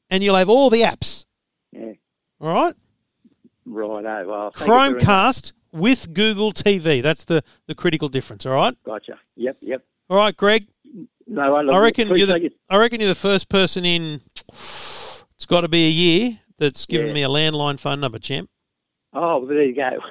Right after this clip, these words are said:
Speaker 2: <laughs> Well, yeah, sometimes that my phones has, I've, I've had trouble with my phones as well lately, but
Speaker 1: Fair
Speaker 2: anyway,
Speaker 1: enough.
Speaker 2: I'm still a bit old-fashioned.
Speaker 1: Hanging on to that landline, buddy. Good on ya.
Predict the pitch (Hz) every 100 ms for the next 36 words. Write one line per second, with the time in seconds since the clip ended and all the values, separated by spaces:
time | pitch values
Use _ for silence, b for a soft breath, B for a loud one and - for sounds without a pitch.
0 | - 214 - - - - b - 135 143
1 | 101 b b 120 127 127 143 131 123 113
2 | 107 104 98 98 95 123 107 104 98 113
3 | 101 - 107 110 101 95 92 95 _ 113
4 | 95 _ _ _ _ _ _ _ - 110
5 | 107 107 98 82 110 104 95 95 104 92
6 | 92 90 113 92 123 147 123 139 _ -
7 | 113 113 _ - 156 143 - - 147 131
8 | 110 - 131 - 95 - _ 185 214 208
9 | 208 196 196 170 180 165 147 135 143 151
10 | 165 165 156